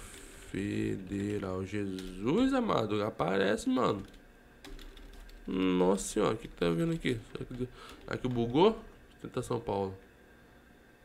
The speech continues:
Jesus, por que que não apareceu Brasília? Será que tem que botar o, o William? Ah, tá, apareceu agora, Brasília. Pronto, então nesse caso aqui, ó. E aí, ó, você começa a ver o seguinte.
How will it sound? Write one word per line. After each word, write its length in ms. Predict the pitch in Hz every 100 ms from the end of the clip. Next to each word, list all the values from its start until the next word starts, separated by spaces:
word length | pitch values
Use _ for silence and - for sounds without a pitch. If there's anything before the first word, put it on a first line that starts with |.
| -
Jesus, 840 | 160 170 190 180 185 170 110 -
por 80 | -
que 100 | -
que 80 | -
não 80 | 85
apareceu 360 | 87 85 -
Brasília? 460 | - 78 76 - 101
Será 180 | - 110
que 120 | -
tem 120 | -
que 80 | -
botar 280 | 117 - 113
o, 360 | 107 107 101 110 - - - - - - - - - - - - - - - - - - - - - - - - - - - - - -
o 140 | 98
William? 460 | 127 175 107 92 98 - - - - - - - - - -
Ah, 160 | - 107
tá, 140 | 104
apareceu 340 | 92 110 110 107
agora, 140 | 95
Brasília. 640 | 92 107 110 107 113 95 - - - -
Pronto, 300 | 113 101 -
então 180 | 120 123
nesse 220 | 127 143
caso 220 | - 113
aqui, 240 | 113 170 147
ó. 80 | 101 - 131
E 80 | 123
aí, 300 | 120 151 214
ó, 120 | 135
você 220 | 98 - 120
começa 320 | 123 123 131
a 40 |
ver 80 | 123
o 60 | 131
seguinte. 520 | 180 165 147 -